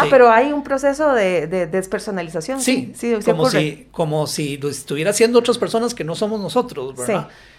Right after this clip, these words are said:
Speaker 2: o como si no tuvieran agencia.
Speaker 1: Sí, o como si no tuvieran injerencia, y es como decirte, la inteligencia artificial viene.
Speaker 2: Sí.
Speaker 1: Y es inevitable.
Speaker 2: Sí.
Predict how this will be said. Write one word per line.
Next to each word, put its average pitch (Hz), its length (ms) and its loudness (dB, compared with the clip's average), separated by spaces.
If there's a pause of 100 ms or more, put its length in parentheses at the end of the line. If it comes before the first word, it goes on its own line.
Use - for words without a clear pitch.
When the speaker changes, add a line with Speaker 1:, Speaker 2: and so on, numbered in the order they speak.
Speaker 2:
o 202 80 -2
como 202 180 4
si 214 80 -2
no 196 100 4
tuvieran 233 280 2
agencia. 214 560 -8
Speaker 1:
Sí, - 260 0
o 143 100 0
como 147 160 -4
si 143 120 -6
no 131 120 -6
tuvieran 185 320 -2
injerencia, 143 680 -4
y 123 120 -8
es 151 140 -8
como 190 260 -4
decirte, 175 320 -4
la 127 360 -4
inteligencia 151 480 -4
artificial 220 520 -2
viene. 151 520 -2 (500)
Speaker 2:
Sí. 196 180 -4 (220)
Speaker 1:
Y 151 160 -4
es 143 140 -4
inevitable. 220 760 0 (400)
Speaker 2:
Sí. - 80 -14